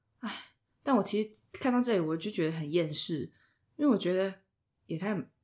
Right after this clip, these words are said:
累了吧，哈。就我就想说，“哇，那我们就是有，到底有多少东西是引用的，然后有多少东西要跟人家沟通，到底要做到一个什么样的地步？”我有一个，就是一个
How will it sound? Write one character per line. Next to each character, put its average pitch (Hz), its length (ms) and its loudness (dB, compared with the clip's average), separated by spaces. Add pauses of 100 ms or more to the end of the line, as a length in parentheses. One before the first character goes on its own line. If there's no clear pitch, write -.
(160)
累 165 220 0
了 - 60 -18
吧， - 80 -14
哈。 - 320 -12 (640)
就 254 140 2
我 226 80 6
就 262 220 4
想 196 160 0
说 202 180 2
，“哇， 233 180 8
那 254 140 8
我 180 120 4
们 156 340 -4 (160)
就 220 120 -2
是 220 100 -4
有， 175 100 4
到 214 160 2
底 185 80 0
有 156 100 0
多 175 180 -2
少 170 160 -6
东 170 180 -4
西 180 140 -4
是 185 160 -2
引 131 200 -2
用 143 220 -2
的， 92 160 -8
然 104 100 -6
后 165 160 -2 (300)
有 147 140 -2
多 180 180 0
少 180 160 -2
东 160 180 -6
西 170 100 -6
要 165 120 -2
跟 165 160 -4
人 151 80 -4
家 151 120 -4
沟 156 200 -4
通， 165 160 -6
到 202 140 2
底 165 80 2
要 160 100 0
做 180 160 -2
到 175 140 0
一 160 40 -2
个 156 120 -4
什 160 160 -4
么 143 100 -2
样 170 120 0
的 156 80 -2
地 160 200 -4
步？” 160 240 -4 (220)
我 165 100 0
有 220 120 4
一 214 60 2
个， 185 120 2 (140)
就 214 120 -4
是 202 120 -6
一 190 40 -2
个 165 220 -4